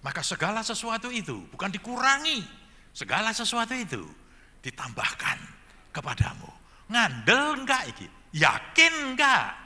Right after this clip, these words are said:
Percaya enggak? Kalau Anda percaya, Matius enam tiga puluh tiga terjadi. Nah, kita lihat lagi, saudara,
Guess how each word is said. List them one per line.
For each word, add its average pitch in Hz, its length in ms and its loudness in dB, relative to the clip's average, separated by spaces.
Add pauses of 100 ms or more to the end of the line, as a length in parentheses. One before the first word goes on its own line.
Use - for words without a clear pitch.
(240)
Percaya - 560 4
enggak? 392 600 8 (1600)
Kalau - 160 -4
Anda 359 400 12
percaya, 277 500 12 (1300)
Matius 320 560 12
enam 294 400 8
tiga 262 320 10
puluh 277 240 4
tiga 240 400 10 (320)
terjadi. - 1300 8 (3500)
Nah, - 80 -16
kita 98 240 -8
lihat 107 320 -4
lagi, 113 240 -8
saudara, 113 400 -4